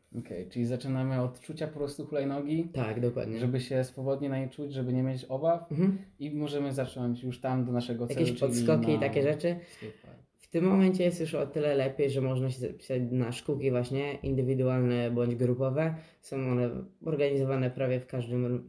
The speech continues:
Speaker 2: mieście, myślę, no, przez jakichś riderów takich starszych. E, na Awe Parku też można i na innych skateparkach, więc myślę, że teraz jest to o wiele ułatwione.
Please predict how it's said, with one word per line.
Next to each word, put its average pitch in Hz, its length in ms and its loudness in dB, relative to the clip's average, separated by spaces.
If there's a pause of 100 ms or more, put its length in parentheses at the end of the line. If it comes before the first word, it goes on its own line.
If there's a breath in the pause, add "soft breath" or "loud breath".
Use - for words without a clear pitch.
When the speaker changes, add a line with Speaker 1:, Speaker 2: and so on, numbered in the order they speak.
(300)
Speaker 2:
mieście, 127 400 -2
myślę, 165 320 -2
no, 170 180 -4
przez 185 180 -2
jakichś 190 300 -2
riderów 131 480 2
takich 131 300 -4
starszych. 127 480 -4 (560 loud breath)
E, 131 600 0
na 170 100 2
Awe 151 180 4
Parku 139 320 -2
też 135 180 -2
można 127 480 0
i - 180 -2
na 123 120 0
innych 127 280 0
skateparkach, 139 720 -6
więc 170 340 -4
myślę, 156 220 -4
że 143 100 -10
teraz 139 260 -6
jest 135 140 -8
to 127 100 -2
o 123 60 2
wiele 123 300 2
ułatwione. 113 600 -4